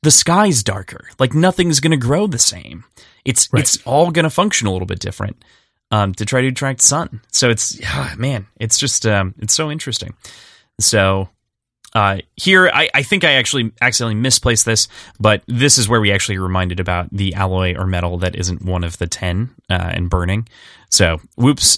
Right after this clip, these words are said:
Speaker 1: said that earlier, but, uh, did you have any thoughts on his commentary on not burning any of the known metals?
Speaker 2: I think that's here. I think he goes back to it. Um, he says, "Earlier I mentioned that if you get the wrong alloy, it could make you sick."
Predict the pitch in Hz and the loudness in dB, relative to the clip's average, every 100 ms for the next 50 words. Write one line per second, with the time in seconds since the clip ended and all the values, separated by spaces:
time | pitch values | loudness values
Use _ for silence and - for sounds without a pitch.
0 | - - 117 104 95 92 90 90 101 98 | 2 2 2 2 0 0 0 -2 0 2
1 | 90 82 82 - 104 101 95 92 85 82 | 2 0 -4 -4 0 2 4 2 2 -2
2 | 80 - - 90 87 85 - 87 82 90 | 0 0 0 -2 0 -2 -2 -4 -2 -4
3 | 85 82 82 - 101 110 - 98 92 92 | -4 -6 -6 0 4 4 2 2 2 2
4 | 90 90 - - - _ _ 104 92 92 | 0 -2 -6 -14 -20 _ _ -2 0 0
5 | 85 90 87 87 90 92 95 113 - - | -2 -2 0 2 2 2 0 -2 -6 -8
6 | _ 208 208 277 311 - 117 101 180 - | _ 0 2 2 2 0 0 0 -2 -8
7 | _ _ _ - 156 180 170 180 151 147 | _ _ _ 2 4 4 4 4 6 6
8 | 135 113 110 139 - 101 101 104 _ _ | 4 2 2 2 0 0 0 -2 _ _
9 | _ - 120 113 107 104 101 139 123 143 | _ -2 2 2 2 0 0 2 4 4
10 | 117 113 117 117 143 143 135 131 120 120 | 4 2 0 2 4 6 6 4 4 4
11 | 131 127 113 110 107 104 104 _ _ _ | 4 4 4 2 0 -2 -4 _ _ _
12 | _ _ - 120 123 123 120 113 107 98 | _ _ 0 4 4 4 4 4 2 0
13 | 104 117 107 104 98 110 110 101 98 98 | 2 4 2 0 -2 0 0 -2 -2 2
14 | 117 104 - - | 2 0 -8 -16